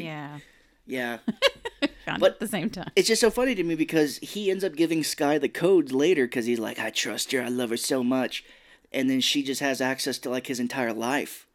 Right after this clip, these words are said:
Speaker 1: Yeah, they, she came home with him the first night they met.
Speaker 2: Yeah,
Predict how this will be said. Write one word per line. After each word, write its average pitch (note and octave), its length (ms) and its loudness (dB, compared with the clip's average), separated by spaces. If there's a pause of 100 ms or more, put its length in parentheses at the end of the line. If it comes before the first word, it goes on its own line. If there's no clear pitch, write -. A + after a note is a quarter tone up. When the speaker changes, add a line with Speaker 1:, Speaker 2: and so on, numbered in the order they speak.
(320)
Speaker 1:
Yeah, G#4+ 160 -6
they, G4+ 320 2
she E4 260 -4
came E4 260 0
home D#4 180 2
with E4 140 0
him G#3 160 -2
the F#3 80 -2
first F#3+ 360 -2
night F3+ 260 -4
they D#3+ 100 -4
met. D3 500 -6 (160)
Speaker 2:
Yeah, B2+ 380 6